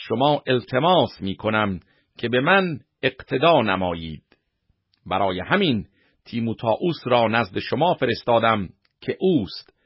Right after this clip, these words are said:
فرزند محبوب من و امین در خداوند، تا راه‌های مرا در مسیح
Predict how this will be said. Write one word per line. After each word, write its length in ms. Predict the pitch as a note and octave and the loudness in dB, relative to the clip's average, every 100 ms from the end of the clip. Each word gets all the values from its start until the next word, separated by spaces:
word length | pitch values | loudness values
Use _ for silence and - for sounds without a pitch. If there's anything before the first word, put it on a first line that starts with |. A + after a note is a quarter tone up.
| _ | _
فرزند 580 | _ G#2+ G2 A2 D3 B2 | _ 0 2 0 -2 -2
محبوب 500 | A2+ G#2+ A2 E3+ D#3 | -2 -2 -2 0 2
من 400 | B2+ B2+ A2 F#2 - _ _ - | 2 2 0 -4 -12 _ _ -10
و 220 | G2 G#2 A#2+ - | -4 -4 -2 -2
امین 440 | B2 D#3+ D3 F#2 - - F2+ | 0 0 0 -2 -8 -10 0
در 160 | A#2 | 0
خداوند، 1000 | G#2 F2+ A#2+ A2 C3+ F3 D#3 G#2 E2+ D2 - _ _ _ | 0 -2 0 4 4 4 2 0 -4 -10 -14 _ _ _
تا 260 | - B2+ B2 | 0 4 4
راه‌های 720 | B2 B2+ G2+ A2 F#3 G3+ D#3+ | 6 4 2 2 4 4 2
مرا 340 | C#3 C3+ B2 | 2 4 4
در 180 | G2+ A2 | 4 0
مسیح 560 | G#2 G2+ - E3 C#3+ | 0 -2 -2 -4 -2